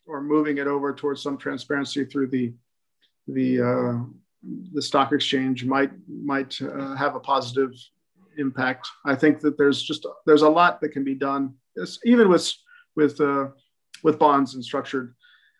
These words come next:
instruments. I think Albanians struggle sometimes to understand risk, and they struggle to, to understand, uh, um, let's say, an uncertain returns.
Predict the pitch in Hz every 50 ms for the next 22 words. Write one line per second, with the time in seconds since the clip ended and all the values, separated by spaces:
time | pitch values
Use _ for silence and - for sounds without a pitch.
0 | _ _ _ _ _ - 165 170 - - 151 139 135 131 127 - - - - -
1 | - - - - 139 131 180 170 165 151 147 127 151 151 151 151 151 147 143 143
2 | 123 120 - - - - - - - - - 156 156 160 170 175 185 190 185 -
3 | 190 185 185 190 185 180 185 190 185 185 - - 160 156 160 160 160 147 - -
4 | 165 151 147 139 143 156 180 185 - - _ _ - - _ _ _ - 160 147
5 | 139 139 139 139 135 - - 156 147 139 143 143 147 147 143 147 147 143 147 -
6 | - - - 143 135 135 131 131 131 123 123 120 _ _ _ _ _ _ _ _
7 | _ _ _ _ _ _ _ - - _ - - 143 139 135 139 139 143 - 151
8 | 147 143 147 - - - 156 147 147 139 143 143 135 135 135 131 127 127 127 123
9 | _ _ _ _ _ _ _ _ _ _ _ _ _ _ _ 147 143 131 127 131
10 | 135 123 120 120 120 120 120 120 135 180 208 214 - _ _ _ _ _ _ -
11 | 147 147 - - 147 139 135 131 139 143 139 143 139 - 156 156 151 151 139 131
12 | 135 127 131 - 147 147 147 156 165 170 165 - - - -